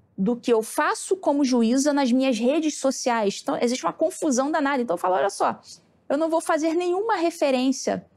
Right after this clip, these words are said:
a nada do que eu faço no meu cargo como juíza. Você não vai me, me ver falando ali, 'Ah,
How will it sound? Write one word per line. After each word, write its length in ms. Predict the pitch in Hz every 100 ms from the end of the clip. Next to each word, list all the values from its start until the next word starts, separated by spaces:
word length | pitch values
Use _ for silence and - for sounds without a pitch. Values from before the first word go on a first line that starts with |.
| _
a 120 | -
nada 560 | 240 247 285 294 220 190
do 140 | 190
que 80 | 214
eu 60 | 214
faço 500 | - 202 202 - 175 -
no 140 | 196
meu 140 | 202
cargo 360 | 202 233 254 226
como 220 | 220 208
juíza. 380 | 202 208 220 233 - -
Você 120 | -
não 80 | 254
vai 140 | 285 269
me, 180 | 226
me 160 | 226 262
ver 340 | 202 226 269
falando 520 | 269 247 214 240 262 220
ali, 160 | 240
'Ah, 260 | - 226